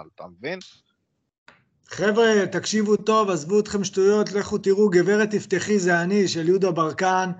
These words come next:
Speaker 2: חבר'ה,
Speaker 1: הופה.
Speaker 2: סרט לכל המשפ-, סרט שיעיף לכם את הסכך, ואת החוט הזה שמסתיר לדנותה את הפטמות. איך, <laughs> איך אתה, אתה, אתה אומר, פטמות או פטמות? איך אתה אומר?
Speaker 1: איך שאתה רוצה,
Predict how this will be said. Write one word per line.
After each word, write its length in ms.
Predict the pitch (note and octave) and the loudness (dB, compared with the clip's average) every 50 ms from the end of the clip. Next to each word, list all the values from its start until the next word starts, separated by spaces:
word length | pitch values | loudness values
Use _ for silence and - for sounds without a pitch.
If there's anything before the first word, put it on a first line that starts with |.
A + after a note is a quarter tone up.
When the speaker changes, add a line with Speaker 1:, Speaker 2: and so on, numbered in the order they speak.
| - _ _ _ _ _ _ - | -14 _ _ _ _ _ _ -14
Speaker 2:
חבר'ה, 200 | - F3+ G3 G3 | -6 -2 -2 0
Speaker 1:
הופה. 260 | G#3 G3+ G3 G3+ G3+ | 0 2 2 2 2
Speaker 2:
סרט 400 | G3 F#3+ G3 G#3 G#3 G#3+ G#3 - | 0 2 2 2 2 2 0 -2
לכל 220 | F#3+ - F#3+ G#3 | -4 -4 -2 0
המשפ-, 440 | G#3 G#3 G3 F#3 F#3 - - F#3 F3 | 0 -2 -4 -6 -10 -10 -12 -12 -12
סרט 380 | D3 - - G3 G#3 G#3 G#3 G#3 | -8 -4 0 2 2 2 2 2
שיעיף 400 | - F#3+ F#3 F#3 G3+ G3+ G3+ G#3 | 2 2 4 4 4 2 2 0
לכם 280 | G3+ E3+ - F#3+ F3+ | -2 -2 -2 -2 -2
את 80 | F3 F3+ | -2 -2
הסכך, 640 | E3+ - - - - G3 G3+ G#3 G#3+ G#3 G#3 - - - - - _ _ _ - | -2 -2 -4 -4 0 2 4 4 4 2 0 -4 -12 -18 -20 -20 _ _ _ -4
ואת 320 | C#3 E3 E3+ F3 E3+ F3 | 0 2 4 4 4 2
החוט 440 | F3+ E3 - - G3+ A3+ A3 G#3+ A3 | 0 -2 0 0 2 2 2 2 2
הזה 260 | G#3+ G3 F3+ G3+ G3 | 0 2 2 0 0
שמסתיר 520 | - - F#3 F3 E3+ E3+ - - G#3+ G#3 | 0 -2 -4 -6 -6 -8 -6 -4 -2 0
לדנותה 540 | G3+ G3+ F3 D3+ F3 E3+ F3+ G3+ G3+ - G#3 | 0 0 0 -2 -2 -2 -2 -2 -2 -2 -4
את 140 | F#3 E3+ - | -4 -4 -6
הפטמות. 640 | E3 C#3 - E3 D#3 D#3 F3 F#3+ F#3+ E3+ - - - - - _ _ _ _ _ _ _ _ _ _ _ - F3 | -8 -8 -6 -8 -8 -6 -6 -6 -6 -6 -8 -10 -12 -16 -16 _ _ _ _ _ _ _ _ _ _ _ -12 -10
איך, 120 | F3 - | -6 -4
<laughs> 260 | A3 G3+ F#3+ F#3 F#3 F3+ | -2 -2 -2 -2 -4 -6
איך 120 | F3 - | -8 -8
אתה, 100 | - B3+ A#3 - F3+ E3+ - - | -6 -4 -4 -4 -4 -6 -10 -12
אתה, 100 | - - E3+ - _ _ _ _ _ _ _ _ _ - - - _ _ _ _ - D3+ | -12 -14 -14 -14 _ _ _ _ _ _ _ _ _ -20 -20 -20 _ _ _ _ -12 -8
אתה 140 | B2+ E3+ | -4 -2
אומר, 180 | E3 F3 G3+ A#3 A#3+ G#3 A3 F#3+ F3 F3+ F3 - - F#3+ F#3+ - - _ - E3 - - | 0 0 2 0 0 0 -4 -6 -8 -10 -10 -12 -14 -16 -16 -16 -18 _ -20 -20 -16 -10
פטמות 500 | - E3 D#3 - E3+ A#3 C4+ D#4 D#4 D4+ | -8 -8 -4 0 2 2 2 2 0 -2
או 100 | A#3 - | -6 -6
פטמות? 480 | - - A3 G3+ F3 D#3 C#3+ B2 - | -2 -2 0 0 0 -2 -4 -6 -8
איך 120 | - - - | -10 -8 -4
אתה 100 | - G#3+ | -2 -2
אומר? 320 | F#3 F3+ D#3+ D#3 D3+ D#3+ D#3 - _ _ _ _ - - - - _ _ _ - | 0 -2 -4 -6 -8 -10 -12 -16 _ _ _ _ -16 -16 -16 -18 _ _ _ -8
Speaker 1:
איך 320 | A#2+ B2 D3+ G3+ A3 - | -4 0 0 0 -2 -4
שאתה 180 | - - A3+ G#3+ | -4 -2 -2 -2
רוצה, 340 | E3+ C#3+ B2 - - G2+ | -2 -2 -6 -8 -10 -14